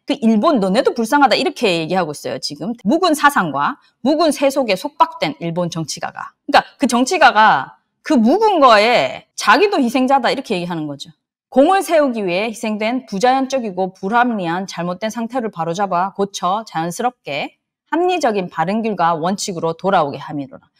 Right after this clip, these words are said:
너네도 그 잘못된 생각에 있는 거를 이제 바로잡자 이렇게 얘기하고 이제 또 일본이 좀 못한 이야기를 합니다. 애초부터 민족적 요구로서 나오지 않은 두 나라의 합병의 결과가 끝으론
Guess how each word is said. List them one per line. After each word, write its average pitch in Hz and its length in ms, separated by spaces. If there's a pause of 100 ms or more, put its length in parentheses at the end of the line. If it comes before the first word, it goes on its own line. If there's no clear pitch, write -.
(260)
너네도 254 540
그 247 180
잘못된 196 460
생각에 285 320
있는 175 300
거를 220 380
이제 160 120
바로잡자 214 840
이렇게 226 260
얘기하고 165 520 (220)
이제 190 280 (100)
또 233 160
일본이 190 460
좀 180 120
못한 185 480
이야기를 165 380
합니다. 165 500 (180)
애초부터 226 580
민족적 208 500
요구로서 170 840
나오지 175 580
않은 185 440 (120)
두 214 160
나라의 233 400
합병의 190 560
결과가 160 720 (280)
끝으론 254 680